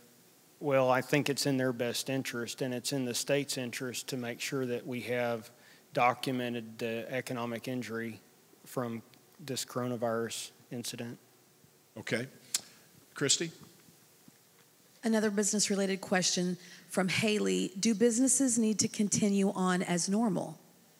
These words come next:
Speaker 1: Okay. Right now, the, uh, order from the, uh, chief elected officials impacts, uh, large gathering. There's an urgent or a, uh, recommendation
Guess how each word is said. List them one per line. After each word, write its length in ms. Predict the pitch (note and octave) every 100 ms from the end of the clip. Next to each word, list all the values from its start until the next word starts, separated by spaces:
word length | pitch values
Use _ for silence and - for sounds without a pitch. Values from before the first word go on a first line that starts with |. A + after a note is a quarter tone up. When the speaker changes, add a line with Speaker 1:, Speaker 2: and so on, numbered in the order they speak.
| _ _ _ _ _ _ _ _ _ _ _ _ _ _ _ _ _ _ - _ _ - - _ _ _ - _ _
Speaker 1:
Okay. 400 | A#2+ - A#2 A2+ - - - - - - -
Right 360 | E3+ C#3+ C#3
now, 580 | C3+ C3+ D3 C3+ B2+ A#2+ - - C#3
the, 240 | C#3 B2+
uh, 320 | B2 A#2+ A2+ - - -
order 460 | D3+ D3 C#3 C3+
from 480 | B2 C3 - C3+ C3
the, 380 | A#2+ A#2+ A#2 A2 - -
uh, 160 | C3+ A#2
chief 300 | - D3 C3
elected 400 | B2 C3 - B2+
officials 800 | - C3 A2 C3+ A#2+ A#2 - - - - - - -
impacts, 840 | D3 B2 A2 B2+ A#2+ A#2+ - - -
uh, 200 | C#3+ A#2+
large 440 | A#2+ B2 C3+ -
gathering. 600 | C3 A#2+ B2+ B2 B2+ C3
There's 300 | B2 B2 A#2
an 140 | C3 A#2 -
urgent 500 | C3 C3 C#3 B2+ B2
or 220 | C3 B2
a, 220 | A#2 A2+ A2
uh, 160 | A2 -
recommendation 1000 | B2+ B2 - C3 G#2+ A2+ C3 - D3+